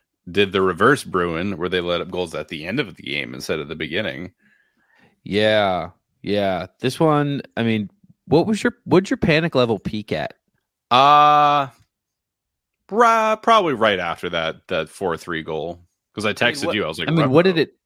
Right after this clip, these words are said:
Speaker 2: what did it peak at? Like,
Speaker 1: Oh,
Speaker 2: what,
Speaker 1: okay.
Speaker 2: what
Speaker 1: Uh,
Speaker 2: level did it get to?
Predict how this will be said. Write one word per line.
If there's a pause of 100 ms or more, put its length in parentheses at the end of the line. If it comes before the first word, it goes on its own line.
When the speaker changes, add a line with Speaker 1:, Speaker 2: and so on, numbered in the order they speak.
(200)
Speaker 2:
what
did
it
peak
at?
Like,
Speaker 1:
Oh,
Speaker 2:
what,
Speaker 1:
okay.
Speaker 2:
what
Speaker 1:
Uh,
Speaker 2:
level (360)
did
it
get
to?